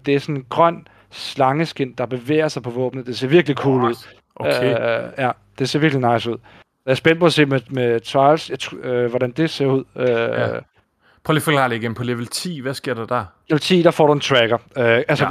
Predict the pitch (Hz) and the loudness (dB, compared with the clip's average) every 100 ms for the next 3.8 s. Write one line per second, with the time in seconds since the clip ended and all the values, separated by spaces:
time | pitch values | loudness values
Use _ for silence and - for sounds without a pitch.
0 | 151 139 127 151 160 160 - 143 120 120 | -2 -2 2 2 2 -2 -2 2 2 0
1 | 113 131 135 127 123 131 131 131 120 107 | -6 -12 -10 -10 -8 -8 -2 -2 -2 -4
2 | 113 117 156 165 160 - - 143 156 160 | -4 0 2 2 0 -4 -2 0 0 -2
3 | - - 110 120 120 117 - | -8 -8 -6 -4 -4 -8 -10